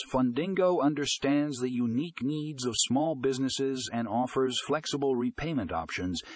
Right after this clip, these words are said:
to suit your cash flow. But it's not just about the money. Fundingo Loan Servicing also provides a range of other services to support your business growth. From credit repair to financial consulting,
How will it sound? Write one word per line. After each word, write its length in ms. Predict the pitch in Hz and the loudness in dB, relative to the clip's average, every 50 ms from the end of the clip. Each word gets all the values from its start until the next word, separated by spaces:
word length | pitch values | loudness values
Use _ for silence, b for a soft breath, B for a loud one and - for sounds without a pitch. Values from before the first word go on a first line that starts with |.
| B B | B B
to 100 | - 131 | -4 -2
suit 300 | - - - 156 139 - | 0 0 -2 -2 -2 -2
your 140 | 127 123 117 | -2 -4 -2
cash 340 | - - - 127 127 110 - - - | -4 -4 -2 -2 -2 -2 -2 -4 -6
flow. 520 | - - - - - - - - - - _ B B B B B | -8 -8 -8 -8 -10 -12 -16 -18 -20 -20 _ B B B B B
But 140 | - 117 123 | 0 0 0
it's 140 | 113 - 139 | 0 0 0
not 200 | 147 175 190 - | 0 0 -2 -2
just 240 | - 165 143 - | -4 -4 -4 -2
about 260 | - 120 123 120 - - | -2 0 0 0 0 0
the 60 | 113 | 0
money. 440 | 104 110 113 104 85 - - - B B B B - | 2 0 0 0 -2 -6 -8 -12 B B B B 0
Fundingo 600 | - 139 143 147 135 143 143 135 127 127 123 120 | 2 2 2 2 2 0 2 2 4 4 4 4
Loan 260 | 127 127 131 131 127 | 4 4 4 4 4
Servicing 540 | 127 - - 143 139 131 127 113 - 123 120 | 2 2 2 2 2 2 0 -2 -2 -2 0
also 340 | 120 117 123 120 - 113 101 | 0 0 0 0 0 -2 0
provides 460 | - 110 101 104 113 123 123 120 107 | 0 2 2 2 2 2 0 0 2
a 80 | 107 101 | 2 2
range 400 | 98 107 123 135 135 127 113 113 | 4 2 2 2 2 0 0 0
of 140 | 110 104 | -2 0
other 280 | - 143 160 151 135 107 | 2 2 2 2 2 2
services 520 | - - 104 104 98 101 - 113 110 95 | 2 2 2 2 2 0 -2 -4 -4 -2
to 120 | - 113 104 | -2 -4 -2
support 380 | - 110 101 - 127 123 120 | -2 -4 -2 0 -2 -2 0
your 160 | - 110 110 101 | 0 0 -2 0
business 480 | 95 117 151 151 123 98 95 87 - | 0 0 0 0 -2 -4 -4 -4 -6
growth. 300 | - - 92 95 101 104 - _ _ _ _ _ _ _ | -4 -2 0 0 0 -2 -4 _ _ _ _ _ _ _
From 200 | - 104 92 82 | -2 -2 -2 0
credit 280 | - - 127 139 135 120 | 2 2 2 4 2 2
repair 400 | 107 113 110 - 123 123 131 135 | 0 -2 0 0 0 2 2 2
to 80 | 127 110 | 0 0
financial 460 | - 113 113 120 131 131 131 - 95 | 0 0 2 4 2 2 2 0 -2
consulting, 580 | - - 92 - - 135 135 127 - 120 117 | -2 -4 -4 -2 -2 -2 -2 -2 -2 -2 -2